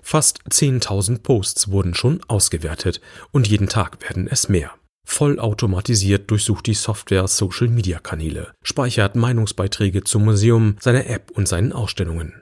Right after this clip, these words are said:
Und sie interpretiert die Kommentare eigenständig. Ein Post wie "Ausstellung top, leider zu voll" wird dafür in seine Bestandteile zerlegt. Die Software erkennt, Ausstellung und top sind eine sehr positive Kombination.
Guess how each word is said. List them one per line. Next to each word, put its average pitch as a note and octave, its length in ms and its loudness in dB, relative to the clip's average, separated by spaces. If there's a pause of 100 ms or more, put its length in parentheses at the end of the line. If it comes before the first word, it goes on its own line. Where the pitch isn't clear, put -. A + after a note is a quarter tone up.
(100)
Und G3 220 4
sie F#2+ 240 2
interpretiert G#2+ 840 0
die A#2 140 0
Kommentare F#2 760 -2
eigenständig. D#2+ 800 -6 (180)
Ein A2 220 2
Post - 380 0
wie F2+ 180 -2 (100)
"Ausstellung F2+ 560 0
top, - 280 -2 (200)
leider E2 320 0
zu - 160 -2
voll" B2+ 320 4 (300)
wird - 180 0
dafür F#2+ 480 0
in D3 140 0
seine E2+ 320 -2
Bestandteile D#2 720 -2
zerlegt. - 500 -2 (400)
Die G#2 80 2
Software - 460 -2
erkennt, - 480 -2 (120)
Ausstellung C3+ 600 2
und F2+ 300 -6 (100)
top F3 380 -4
sind G#2+ 340 2
eine A2 240 0
sehr A2+ 200 2
positive G2+ 720 0
Kombination. F#2+ 760 0